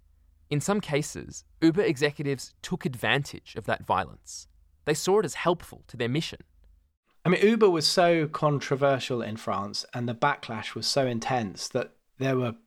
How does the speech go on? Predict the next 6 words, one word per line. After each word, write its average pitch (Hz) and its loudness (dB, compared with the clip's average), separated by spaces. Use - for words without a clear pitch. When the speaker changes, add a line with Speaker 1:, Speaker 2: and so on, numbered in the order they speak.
Speaker 2:
quite 170 0
regularly 131 2
at - -4
stages, 107 -2
you 123 -6
know, 107 -4